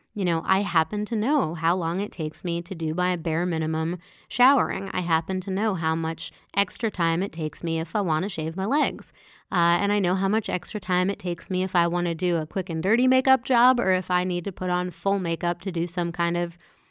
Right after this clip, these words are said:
you know, uh, godforsaken Zoom video call. Um, but some people don't have that inherent ability, and that's okay. The fact is, it can be learned. You can confront it in black and white if you do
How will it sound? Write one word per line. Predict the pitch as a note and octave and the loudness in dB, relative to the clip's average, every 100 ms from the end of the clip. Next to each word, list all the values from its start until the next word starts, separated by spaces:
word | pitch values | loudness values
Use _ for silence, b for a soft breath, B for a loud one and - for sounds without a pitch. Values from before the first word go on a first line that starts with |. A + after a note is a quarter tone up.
| b - | b -4
you | F3 | 0
know, | E3 D#3+ F3 F3+ | 2 2 0 0
uh, | E3+ E3 E3 | -2 0 -2
godforsaken | - D#3+ D#3+ F3 - D#3+ E3+ E3+ E3+ F3 F3 _ E3 | -2 -2 -2 -4 -2 -2 0 -2 0 -2 -6 _ -8
Zoom | F3 E3+ F3 F3 | -2 0 0 0
video | A3+ D4+ E3 | 2 2 0
call. | - F#3+ - - b b b b | -4 -6 -6 -10 b b b b
Um, | G3+ G3+ G3 G#3 _ | 0 2 2 -4 _
but | - C#4+ | 0 2
some | F4 E4 | 2 4
people | F4+ F4+ | 4 4
don't | C#4+ D#4+ F4+ | 4 4 4
have | G#3+ E3+ | 2 2
that | E3+ E3+ | 4 2
inherent | E3+ F3 E3+ F3 F3 | 2 0 0 0 -2
ability, | F3 E3 E3+ F3+ | -2 -2 -2 -2
and | F#3+ | -2
that's | G3 - | -2 -2
okay. | F#3+ - D4 C#4+ F#3 | -4 -2 0 0 0
The | G3+ | -4
fact | - G#3+ G#3 B3+ | -2 -2 0 2
is, | C#4 G#3 - | 4 4 -2
it | - - | -4 -4
can | - - A#3+ A#3+ A3 | -4 -2 4 4 4
be | F#3+ | 0
learned. | F3+ E3+ C4+ C#4+ - - G#3+ - b b b b | 0 0 0 -2 -4 -6 -8 -12 b b b b
You | G#3 G#3+ | -2 -2
can | - G#3 G#3 A3 A3 | -2 0 2 2 2
confront | G#3 F#3+ - G#3+ A#3+ | -2 -2 -2 -2 0
it | E3+ E3+ - | 0 0 -2
in | F#3 G#3 | -2 -2
black | G#3+ G3+ A3 | 2 2 2
and | C4+ A3 | 0 2
white | E3 E3 - | 2 0 -2
if | G3+ F#3+ - A3 | -2 -2 -2 -4
you | F#3+ | -2
do | F#3 E3+ E3 | 0 2 0